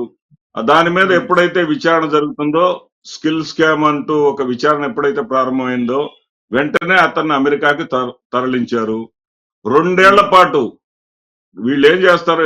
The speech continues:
Speaker 1: ఏం చెప్తారంటే, రాజశేఖర రెడ్డి గారి ప్రభుత్వం లేదా జగన్మోహన్ రెడ్డి గారి ప్రభుత్వంలో ఉన్నటువంటి అధికారులందరూ కూడా జైలు పాలయ్యారని చెప్తారు. వీళ్ళకు ఉన్నటువంటి
Speaker 2: Hmm.
Speaker 1: ఆర్థిక వనరులు వీళ్ళకి లేవండి. జగన్మోహన్ రెడ్డి గారు కావచ్చు, రాజశేఖర రెడ్డి గారు కావచ్చు,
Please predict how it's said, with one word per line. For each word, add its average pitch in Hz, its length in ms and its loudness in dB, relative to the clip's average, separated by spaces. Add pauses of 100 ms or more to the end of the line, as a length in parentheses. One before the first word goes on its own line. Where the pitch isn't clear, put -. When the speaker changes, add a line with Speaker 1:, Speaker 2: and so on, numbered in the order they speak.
(180)
Speaker 1:
ఏం 156 120 0
చెప్తారంటే, 156 540 -2
రాజశేఖర 147 420 -2
రెడ్డి 139 180 -4
గారి 139 220 0
ప్రభుత్వం 139 520 -6
లేదా 139 200 0
జగన్మోహన్ 139 440 -2
రెడ్డి 127 180 -4
గారి 123 200 -4
ప్రభుత్వంలో 123 720 -6
ఉన్నటువంటి 120 560 -6 (600)
అధికారులందరూ 165 760 2
కూడా 147 300 2 (960)
జైలు 175 240 4
పాలయ్యారని 147 680 2
చెప్తారు. 104 380 -8 (460)
వీళ్ళకు 185 380 4
ఉన్నటువంటి 202 420 2
Speaker 2:
Hmm. 160 80 4
Speaker 1:
ఆర్థిక 190 320 4
వనరులు 196 380 4
వీళ్ళకి 170 280 0
లేవండి. 160 580 2
జగన్మోహన్ 160 440 -2
రెడ్డి 151 180 -4
గారు 147 240 0
కావచ్చు, 139 520 0 (720)
రాజశేఖర 151 440 0
రెడ్డి 139 220 -2
గారు 127 220 0
కావచ్చు, 117 500 -4